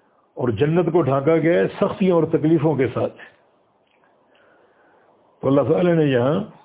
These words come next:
دو چیزوں کے دھوکے کا ذکر کیا، ایک دنیا کی سجاوٹوں کا دھوکہ، دوسرا دھوکہ شیطان کی طرف سے۔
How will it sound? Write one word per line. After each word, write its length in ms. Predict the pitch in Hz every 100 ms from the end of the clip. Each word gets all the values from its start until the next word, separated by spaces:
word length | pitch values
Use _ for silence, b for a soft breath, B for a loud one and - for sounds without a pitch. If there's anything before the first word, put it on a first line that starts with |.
| - _ _ _ _ _ _ -
دو 320 | 107 156 180
چیزوں 520 | 120 151 147 139 127 - _ _ _ _ _ _ _ -
کے 80 | 113
دھوکے 380 | 104 117 143 139
کا 100 | 127
ذکر 260 | 113 123
کیا، 260 | 113 131 143 110 - _ _ _ _ b b b b b b _
ایک 280 | 160 139 113
دنیا 280 | 131 147 156
کی 120 | 147
سجاوٹوں 540 | 127 113 127 139 160
کا 100 | 160
دھوکہ، 320 | 147 131 131 156 - - _ - _ _ b b b b b b b -
دوسرا 500 | 107 165 190 196 190 190 - -
دھوکہ 300 | 123 139 151
شیطان 520 | 165 151 131 143 143 127
کی 80 |
طرف 280 | 127 117 90
سے۔ 60 | -